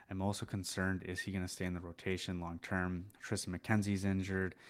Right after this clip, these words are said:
Aaron Civale's injured. I think he could be better. But you also have Tanner Bibee, who's nipping at the butt. You got Gavin Williams, who I think are both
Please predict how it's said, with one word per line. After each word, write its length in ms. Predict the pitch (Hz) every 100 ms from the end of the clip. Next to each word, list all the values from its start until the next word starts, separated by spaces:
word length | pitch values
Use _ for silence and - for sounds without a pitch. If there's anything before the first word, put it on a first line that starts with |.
| - - 98
Aaron 200 | 95 87
Civale's 520 | 87 87 87 87 90
injured. 380 | 90 90 87 85
I 60 |
think 200 | 85 95
he 100 | -
could 180 | 95 95
be 100 | 95
better. 440 | 87 90 90 90 - - -
But 100 | 98
you 60 | 98
also 180 | 95 92
have 140 | -
Tanner 340 | - 98 90 -
Bibee, 520 | 82 87 90 98 95
who's 480 | - 98 92 87 87
nipping 340 | 87 92 - 92
at 160 | 90
the 60 | 87
butt. 360 | 92 92 92 -
You 80 | 95
got 200 | 87 -
Gavin 380 | 90 90 87 85
Williams, 480 | 90 90 90 92 -
who 120 | 98
I 80 | 87
think 260 | - 95 87
are 80 |
both 380 | 87 - 90 -